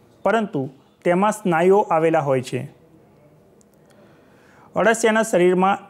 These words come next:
નાના નાના વાળ જેવી રચના હોય છે, જે સ્નાયુ સાથે મજબૂત જોડાયેલ હોય છે, જેના કારણે માટીમાં સરળતાથી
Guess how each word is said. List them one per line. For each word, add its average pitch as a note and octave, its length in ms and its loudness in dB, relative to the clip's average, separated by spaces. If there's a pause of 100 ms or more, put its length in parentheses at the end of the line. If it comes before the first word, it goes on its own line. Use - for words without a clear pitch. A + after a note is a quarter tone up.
નાના E3+ 260 0
નાના G#3 340 0
વાળ F3 180 0
જેવી F#3 280 0
રચના F#3+ 340 -2
હોય D3 120 0
છે, C#3 180 -4 (400)
જે F#3+ 180 2
સ્નાયુ F#3 380 0
સાથે F#3+ 300 0
મજબૂત F3 440 0 (220)
જોડાયેલ E3+ 400 0
હોય C#3+ 160 -2
છે, B2 200 -8 (420)
જેના F3+ 280 0
કારણે F#3 420 -2 (440)
માટીમાં G#3 540 -2
સરળતાથી G3 720 -2